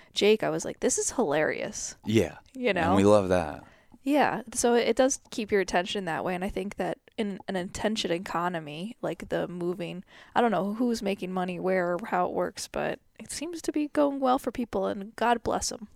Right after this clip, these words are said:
Speaker 2: Yeah, yeah. We're definitely, uh, uh,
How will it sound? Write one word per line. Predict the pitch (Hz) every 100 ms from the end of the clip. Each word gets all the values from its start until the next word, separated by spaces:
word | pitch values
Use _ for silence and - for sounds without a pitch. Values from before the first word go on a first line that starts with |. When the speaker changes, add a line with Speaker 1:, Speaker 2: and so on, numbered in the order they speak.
| _ _ - - -
Speaker 2:
Yeah, | - 113 87 85 -
yeah. | 95 87 78 80
We're | 101 117 107 87 -
definitely, | 110 113 127 120 98 98 92 87
uh, | 90 87 87 - - - -
uh, | -